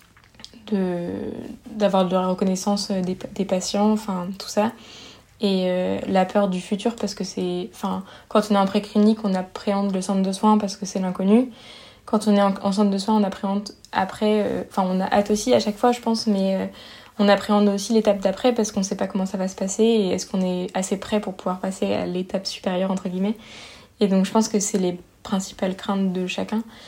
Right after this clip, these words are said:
Mais, euh, mais c'est vrai que je pense que le, il faut que le bien-être, euh, soit, euh, soit, euh, au cœur de, de tout, parce que, euh,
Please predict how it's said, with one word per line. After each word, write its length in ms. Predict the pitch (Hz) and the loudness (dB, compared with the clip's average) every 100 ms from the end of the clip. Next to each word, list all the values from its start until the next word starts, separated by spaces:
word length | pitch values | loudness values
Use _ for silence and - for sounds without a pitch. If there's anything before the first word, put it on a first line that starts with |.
| - - - _ - | -20 -20 -20 _ -2
Mais, 320 | 196 190 190 | 0 2 2
euh, 560 | 185 180 180 180 180 202 - - - _ _ _ - | 2 0 -2 -4 -4 -6 -10 -20 -20 _ _ _ 0
mais 80 | 214 | 2
c'est 100 | 196 | 4
vrai 100 | 202 | 0
que 80 | |
je 40 | - | -2
pense 160 | 202 | -4
que 440 | 196 190 180 185 190 - - _ _ _ _ | -4 -4 -4 -4 -6 -10 -20 _ _ _ _
le, 520 | 202 190 185 180 180 196 - - - - - | -6 -4 -4 -4 -6 -8 -8 -10 -14 -18 -10
il 100 | 202 | -10
faut 140 | 190 202 | -4 -4
que 120 | 196 | -2
le 160 | 190 185 | -2 -2
bien-être, 520 | 185 190 202 208 196 | 0 0 0 -2 -4
euh, 280 | 185 185 220 240 - _ - | -2 -4 -6 -10 -18 _ -18
soit, 280 | - - 196 202 | -18 -8 -6 -6
euh, 240 | 202 208 240 - - - - - _ - | -6 -6 -8 -14 -20 -20 -20 -20 _ -16
soit, 280 | - - 101 | -14 -2 -2
euh, 560 | 95 95 53 - - - - | 0 -4 -6 -8 -8 -10 -4
au 120 | 196 | -4
cœur 260 | 196 214 202 | 4 4 6
de, 240 | 190 190 | 2 0
de 140 | 190 | 0
tout, 260 | 190 - 254 | -2 4 4
parce 240 | 233 190 | 4 0
que, 120 | - 208 | 0 4
euh, 420 | 208 196 190 | 4 4 2